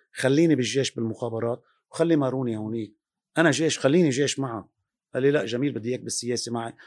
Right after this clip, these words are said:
هونيك في سياسة." هاي كلها. إذن اليوم عم تسألني هالسؤال المحدد، إنه كيف تتصور أنت أنا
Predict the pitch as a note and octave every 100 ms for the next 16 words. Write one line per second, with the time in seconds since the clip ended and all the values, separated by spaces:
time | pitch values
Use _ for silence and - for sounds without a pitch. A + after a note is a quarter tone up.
0 | _ A#2 B2 A#2+ A2+ - B2 - - B2+
1 | E3+ D3 B2 _ _ _ B2 A2+ - _
2 | _ - _ _ _ _ _ _ _ _
3 | - F#3 F3+ D3 C3 F3+ F3 D3 C#3+ D3+
4 | D3 C3 A#2+ - B2+ A2+ A2+ - A2+ A2
5 | G#2+ C3 _ _ _ _ _ _ _ _
6 | _ _ _ _ _ _ _ _ _ _
7 | G#2 G2+ - G#3 E3+ - F3+ D#3+ C3 C3
8 | B2 A#2 G#2+ B2 - _ _ _ _ _
9 | _ _ - E3 D#3 C3+ D3 -